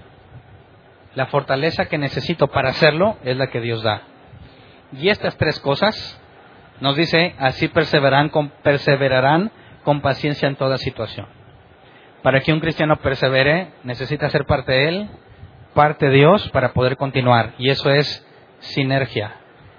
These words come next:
sinergismo. En el proceso de la santidad, de parecerme cada vez más a Jesús, hay una parte que hace Dios y hay una parte que hago yo.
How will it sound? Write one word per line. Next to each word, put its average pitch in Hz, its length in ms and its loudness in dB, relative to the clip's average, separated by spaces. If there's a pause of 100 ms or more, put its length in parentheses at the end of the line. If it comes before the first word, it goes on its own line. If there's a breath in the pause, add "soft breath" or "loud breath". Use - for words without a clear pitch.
sinergismo. 147 920 0 (1700)
En 151 140 0
el 156 120 0
proceso 180 420 4
de 185 120 4
la 156 140 2
santidad, 139 680 2 (640)
de 135 140 2
parecerme 160 560 0
cada 170 280 0
vez 156 200 -2
más 151 240 -4
a 147 60 -6
Jesús, 131 540 -4 (440 loud breath)
hay 139 140 2
una 147 160 2
parte 135 300 0
que 143 120 0
hace 139 160 0
Dios 147 460 4 (200)
y 123 40 -12
hay 123 100 -4
una 127 140 -2
parte 127 260 -2
que 127 100 -4
hago 117 140 0
yo. 113 200 0